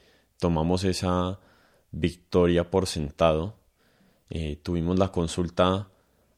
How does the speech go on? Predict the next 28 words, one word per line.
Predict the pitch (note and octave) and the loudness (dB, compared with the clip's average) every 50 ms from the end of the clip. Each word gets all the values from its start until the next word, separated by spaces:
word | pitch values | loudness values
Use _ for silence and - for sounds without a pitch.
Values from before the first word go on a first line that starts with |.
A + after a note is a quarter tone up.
| _ _ - | _ _ 0
anticorrupción, | F#2+ F#2+ F#2+ F2 - - F2 - - F2+ D#2 D#2 D#2 - - - - F#2+ G2 F#2+ F#2+ A2 B2 - | 0 2 2 0 -2 -4 -4 0 0 0 0 0 -2 -4 -6 -6 -2 0 0 0 0 -2 -4 -6
que | - F#2 | -8 -6
tampoco | - F2 E2+ D#2+ - - E2+ - - | -4 -2 -4 -2 -2 -2 -2 0 0
logramos | F#2 F2+ D#2+ D#2+ - C2+ D2 D#2 - - | 0 0 0 -2 -4 -6 -6 -6 -8 -4
pasar, | - - D2+ - - E2 D#2 D2+ D2+ G2 A2 A2+ - _ _ _ _ _ _ _ - - | -2 -2 -2 0 0 0 0 0 -2 -4 -8 -12 -18 _ _ _ _ _ _ _ -10 -6
y | F#2 F#2 F2+ | -2 0 2
las | E2+ F2 E2 - F#2+ | 4 4 2 2 0
elecciones | E2+ D2+ D2+ D#2 - - - - F#2+ F2+ F2 F2+ F2+ F#2 G2 F#2 | -2 -2 -2 -4 -6 -8 -4 -2 0 0 2 2 0 0 -2 -2
donde | F#2+ F#2 F#2 E2+ E2+ | 0 0 0 0 0
elegimos | C#2+ D2 D2+ D#2 D2 D2 D#2 E2 F2+ | -2 -2 -4 -6 -6 -6 -6 -4 -2
a | E2+ D#2 | -2 -4
este | D2+ - - D#2 | -4 -4 -8 -8
presidente. | - D#2+ F2+ F2 - E2+ D2 D2 D#2 E2+ E2+ - - - - _ _ _ _ _ _ _ _ _ _ _ - | -4 -4 -4 -4 -2 -4 -4 -2 -2 -4 -6 -8 -12 -16 -16 _ _ _ _ _ _ _ _ _ _ _ -8
Y | F2+ F2 D#2 | -6 -4 -4
yo | E2 D#2+ - | -4 -6 -2
creo | - G2 F#2+ | -2 -2 0
que | - G2+ | 0 -2
hay | D#2+ - | -2 -2
que | - F2 | -2 -4
parar | - - F2 E2+ F2+ F2 | -2 -2 0 0 0 0
de | E2+ F#2+ - | -2 -2 -2
culpar | - F2 D#2 C#2+ - - D#2+ D#2+ E2 | -2 -4 -4 -4 0 0 2 4 6
a | E2 E2+ | 6 6
otros | F2 F2+ F2+ - G2 F#2 F#2 F#2 - - - - _ _ _ _ _ _ _ | 6 4 2 0 -2 -2 -2 -2 -4 -8 -12 -16 _ _ _ _ _ _ _
por | - E2+ E2+ E2 E2+ | -2 0 0 0 0
nuestro | E2 E2 E2 E2 D#2 - - - - - E2 | -2 -4 -4 -4 -6 -8 -8 -8 -6 -6 -4
letargo | D#2 D2 D2 - - D#2 D#2 D#2 D2+ F2 F2 | -4 -4 -4 0 0 2 2 2 0 0 0
político | - F#2 E2+ E2 F2 F2+ - G#2 F#2 - - G2+ G2 G#2 A2 | 2 2 2 2 0 0 -2 -4 -6 -2 -2 -2 -2 -2 -6